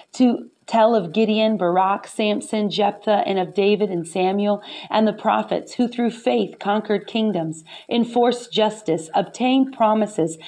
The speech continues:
stopped the mouths of lions, quenched the power of fire, escaped the edge of a sword, were made strong out of weakness, became mighty in war, put foreign armies to flight. Women received back their dead by resurrection.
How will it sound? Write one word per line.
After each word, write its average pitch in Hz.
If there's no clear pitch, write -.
stopped -
the 240
mouths 220
of 190
lions, 185
quenched 254
the 240
power 208
of 185
fire, 180
escaped 262
the 214
edge 214
of 233
a 202
sword, 180
were 247
made 240
strong 233
out 190
of 180
weakness, 190
became 233
mighty 240
in 180
war, 185
put -
foreign 269
armies 233
to -
flight. 180
Women 254
received 220
back 202
their 208
dead 196
by 175
resurrection. 170